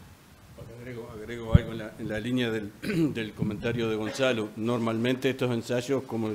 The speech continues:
yo les comentaba, tenemos en el, en el centro y en el norte del país. Esta última zafra por problemas de agua no pudimos tener los datos del norte, pero sí está planificado hacerlo porque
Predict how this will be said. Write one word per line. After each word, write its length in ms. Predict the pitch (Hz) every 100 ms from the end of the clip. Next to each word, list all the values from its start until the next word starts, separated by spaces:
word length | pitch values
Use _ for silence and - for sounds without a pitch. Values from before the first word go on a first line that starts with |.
| -
yo 80 | 113
les 120 | 110
comentaba, 520 | 110 110 98 120 127
tenemos 360 | 123 117 117 110
en 80 | 113
el, 200 | 107 98 - - - - 110
en 120 | 110
el 100 | 101
centro 480 | - 123 123 123 127
y 60 |
en 80 | 113
el 120 | 107
norte 360 | 110 113 110 113
del 80 | 98
país. 420 | 110 113 131 - 147
Esta 260 | - 104
última 400 | 107 101 113 110
zafra 380 | - 117 117 113
por 180 | 107 104
problemas 460 | 107 107 110 107
de 120 | 107 107
agua 320 | 123 123 107
no 160 | 113
pudimos 640 | - 107 107 120 113 104 98 - - - - -
tener 300 | 117 117 117
los 200 | 117 110
datos 320 | 120 120 120
del 180 | 107 110
norte, 300 | 131 135 135
pero 180 | 110 107
sí 140 | 127
está 280 | 120 123 120
planificado 720 | 110 110 107 107 113 110 107
hacerlo 320 | 113 127 135
porque 320 | 107 98 95